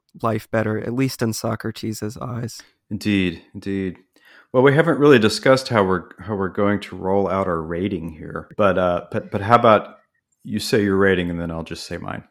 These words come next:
Speaker 2: All right, out of five stars, Andrew, what, what does this Socrates quote rate?
Speaker 1: All right, I think that I will give this a four point seven right
Speaker 2: Oh,
Speaker 1: now.
Speaker 2: we're breaking it down even further into points.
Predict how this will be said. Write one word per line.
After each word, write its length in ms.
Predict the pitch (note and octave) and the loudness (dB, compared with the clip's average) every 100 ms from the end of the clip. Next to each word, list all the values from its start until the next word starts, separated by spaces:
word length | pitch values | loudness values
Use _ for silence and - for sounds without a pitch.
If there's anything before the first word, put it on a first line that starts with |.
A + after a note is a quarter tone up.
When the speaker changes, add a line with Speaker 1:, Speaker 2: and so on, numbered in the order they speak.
| _ | _
Speaker 2:
All 60 | A2 | 2
right, 100 | G#2+ | 6
out 140 | A2+ | 6
of 80 | A2 | 6
five 280 | - A#2+ A2+ | 6 4 4
stars, 360 | - G2+ E2+ F2+ | 2 2 2 0
Andrew, 400 | D#2+ D2+ F#2+ - | -8 -10 -14 -8
what, 200 | G#2 - | -6 -2
what 140 | G2+ - | -4 -4
does 240 | G2 E2 | -6 -2
this 200 | G2 - | -4 -2
Socrates 540 | G2+ F2 - - - | -4 -4 -8 -14 -18
quote 260 | - F2+ E2+ | -14 -12 -10
rate? 260 | - - - - _ _ _ _ | -12 -14 -18 -20 _ _ _ _
Speaker 1:
All 100 | - | -12
right, 380 | C3+ C3 B2+ A#2+ - - | -6 -2 -2 -4 -8 -8
I 120 | B2+ B2+ | -4 -4
think 440 | - C#3 C#3 - | -6 -6 -6 -4
that 180 | C#3+ B2+ | -4 -2
I 160 | A#2+ | -2
will 180 | B2 A#2+ | -2 -2
give 180 | A#2 A#2 | -4 -4
this 440 | A#2 A2+ A2 - - | -2 -4 -6 -14 -12
a 600 | B2+ A2+ A2+ A2 A2+ A2 - _ _ _ _ _ _ _ _ _ | -8 -4 -4 -4 -4 -8 -12 _ _ _ _ _ _ _ _ _
four 400 | - - D3+ D3+ | -20 -6 -2 0
point 420 | - - C3+ A2+ | -2 -6 -6 -6
seven 500 | - A#2 G#2+ G#2 A2 - _ _ - | -10 -8 -6 -8 -12 -16 _ _ -10
right 200 | B2 A#2 | -4 6
Speaker 2:
Oh, 280 | C#3+ D#3 C3 | 10 10 8
Speaker 1:
now. 60 | A#2 | 2
Speaker 2:
we're 160 | A#2+ | 4
breaking 380 | B2 D3 D3 C3 | 8 8 8 6
it 100 | A#2 | 8
down 260 | A#2+ B2 B2 | 8 8 8
even 240 | A#2 A2 | 6 4
further 400 | G2 A#2+ A2+ G#2 | 4 4 6 4
into 180 | G2 F#2+ | 2 -2
points. 600 | - G#2 F2+ - - | -4 -2 -2 -8 -14